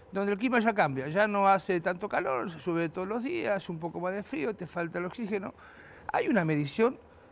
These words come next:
o lo recomendable que vos viste para tus jugadores? Es decir, ¿sabés que estos chicos no están preparados para este sistema de campeonato? ¿Eso está medido? ¿Eso está sabido?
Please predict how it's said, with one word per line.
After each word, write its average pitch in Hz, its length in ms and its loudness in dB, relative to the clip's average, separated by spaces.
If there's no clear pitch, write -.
o 190 120 6
lo 185 120 6
recomendable 180 680 2
que 196 120 0
vos 190 140 6
viste 208 220 0
para 160 220 0
tus 160 160 -8
jugadores? 165 480 2
Es 139 80 -6
decir, 165 140 -10
¿sabés 208 260 -4
que 285 100 -4
estos 247 180 -8
chicos 240 260 -6
no 190 60 -4
están 233 280 -4
preparados 170 560 2
para 165 200 0
este 190 280 -6
sistema 175 680 -4
de 151 140 -2
campeonato? 131 680 -4
¿Eso 262 200 -2
está 175 280 2
medido? 170 560 -4
¿Eso 156 240 -4
está 156 400 -2
sabido? 226 600 -2